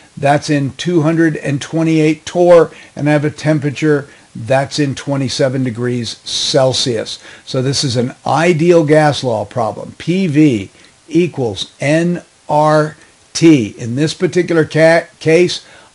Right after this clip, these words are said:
I'm solving for moles. So I divide both sides by R T.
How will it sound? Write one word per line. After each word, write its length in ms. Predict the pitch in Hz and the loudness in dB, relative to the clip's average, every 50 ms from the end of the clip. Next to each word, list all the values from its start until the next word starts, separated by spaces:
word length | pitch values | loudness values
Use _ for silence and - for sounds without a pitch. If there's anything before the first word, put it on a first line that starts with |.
| _ _ | _ _
I'm 200 | - 135 139 131 | -6 -4 -4 -2
solving 600 | - - - - 151 156 160 160 156 160 160 156 143 | -2 -2 0 2 4 4 4 4 2 2 0 0 0
for 220 | - - 147 147 | 0 -2 0 0
moles. 560 | 143 143 147 160 156 139 117 104 101 104 - - - - - _ | 2 4 4 4 4 4 2 -2 -4 -10 -14 -20 -20 -20 -20 _
So 160 | - - 160 | -2 2 4
I 100 | 165 165 | 4 6
divide 720 | 156 156 147 127 147 160 165 160 151 135 113 104 95 95 | 6 4 2 4 4 6 6 6 4 4 2 0 -2 -4
both 340 | 110 123 135 151 165 165 156 | -2 2 2 4 2 2 0
sides 760 | - - - - 175 165 165 160 156 147 135 123 117 101 98 | -2 -4 0 2 4 4 4 4 4 4 2 2 0 -2 -6
by 340 | 98 127 131 131 131 127 - | -4 -4 -2 -2 -2 -4 -4
R 420 | - 131 139 147 156 160 160 156 151 | -4 -2 0 2 2 4 2 2 0
T. 720 | - - 147 156 160 160 160 156 147 135 113 101 98 104 | 0 0 2 2 4 4 4 2 2 0 -2 -6 -10 -12